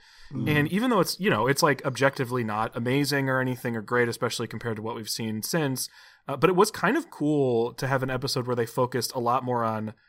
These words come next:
Speaker 2: wall crawling than web swinging. Um, it just felt, like, different than a lot of the episodes we've watched, 'cause normally we're used to seeing him, you know, web swinging across the, like, colorful, you, you know, New York background.
Speaker 1: Yeah. <laughs>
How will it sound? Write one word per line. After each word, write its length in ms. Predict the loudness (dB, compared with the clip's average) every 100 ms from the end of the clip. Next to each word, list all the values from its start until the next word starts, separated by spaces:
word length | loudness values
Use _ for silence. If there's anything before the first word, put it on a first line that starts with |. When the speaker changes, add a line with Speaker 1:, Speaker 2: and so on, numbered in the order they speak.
| _
Speaker 2:
wall 220 | 2 4 4
crawling 540 | 6 6 6 2 -2
than 340 | -2 -2 -4 -4
web 200 | 2 2
swinging. 480 | 0 -6 -10 -14 -18 -20 _ _ _
Um, 180 | -6 -4
it 80 | -2
just 280 | -2 -2 -6 _ _ -14 -12
felt, 320 | 0 2 4
like, 260 | 2 -2 -2
different 440 | -4 0 -2 -2 -2
than 480 | 0 2 2 -2 -4
a 60 | 2
lot 160 | 2
of 60 | 2
the 80 | 0
episodes 360 | -2 -2 0
we've 140 | -2 2
watched, 260 | 0 0
'cause 160 | -4 -2
normally 380 | 0 2 0 0
we're 140 | -2
used 200 | -2 -4
to 80 | -2
seeing 240 | -2 -4
him, 320 | -4 -4 -4 -10 -18 -20 -16
you 100 | -2 0
know, 80 |
web 240 | 4 2 2
swinging 500 | -2 -2 -2 -4 -6
across 380 | -2 0 0 0
the, 140 | -4
like, 280 | -4 -6 -4
colorful, 880 | 0 0 0 -2 -4 -4 -4 -8 -12 -20 -12
you, 180 | -8 -6
you 180 | -4 -4
know, 100 | -4
New 140 | -2 0
York 460 | 0 -2 -4 -10 -10
background. 560 | -6 -6 -8 -12 -14 -16 _ _ _
Speaker 1:
Yeah. 360 | -10 -6 -8
<laughs> 40 | -10